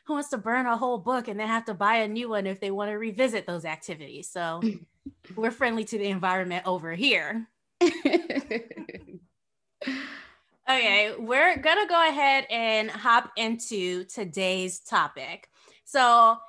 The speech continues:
Speaker 1: all over the internet, right? All over Twitter, there have been, like, YouTube videos about this. I've been seeing recently how hard it is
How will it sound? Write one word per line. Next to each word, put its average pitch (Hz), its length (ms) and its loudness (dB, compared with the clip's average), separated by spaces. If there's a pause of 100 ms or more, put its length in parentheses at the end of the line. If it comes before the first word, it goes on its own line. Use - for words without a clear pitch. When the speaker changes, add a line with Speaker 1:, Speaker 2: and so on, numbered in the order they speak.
(800)
Speaker 1:
all 330 260 8
over 359 180 4
the 240 200 0
internet, 180 640 -2
right? 208 440 2
All 214 200 2
over 196 200 -4
Twitter, 254 1040 0
there 202 120 0
have 185 80 -4
been, 165 220 -6
like, 143 200 -18
YouTube 269 540 -4
videos 247 440 -2
about 220 360 0
this. 226 340 -2 (120)
I've 202 220 0
been 226 180 -4
seeing 180 640 -6
recently 170 920 -8 (300)
how 226 460 6
hard 208 440 4
it 202 220 -6
is 175 520 -4